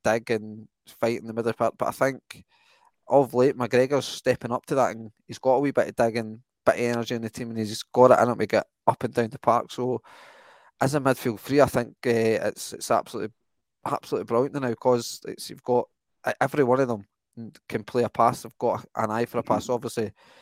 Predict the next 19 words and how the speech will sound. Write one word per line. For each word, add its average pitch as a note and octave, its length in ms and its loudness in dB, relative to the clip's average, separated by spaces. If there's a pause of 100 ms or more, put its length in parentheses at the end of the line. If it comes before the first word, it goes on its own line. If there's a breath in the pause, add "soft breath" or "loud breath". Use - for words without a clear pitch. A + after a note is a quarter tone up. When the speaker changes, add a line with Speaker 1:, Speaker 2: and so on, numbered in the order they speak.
(1000 soft breath)
Speaker 1:
Like, A#2 240 -4
McGregor's A2+ 440 2
kinda A2 260 -4
like G#2+ 100 -6
the - 80 -12
quarterback A#2 720 2
passing A2+ 420 -2
and A2 100 -12
stuff. - 260 -6
He's A2+ 120 -12
got A2 240 -4 (200)
a - 40 -2
whole A#2+ 200 -2
range A#2 200 -2
of A2+ 80 -10
passing, A#2+ 300 -2
similar D3 340 2
to G#2+ 60 -6
Rogic C3+ 560 0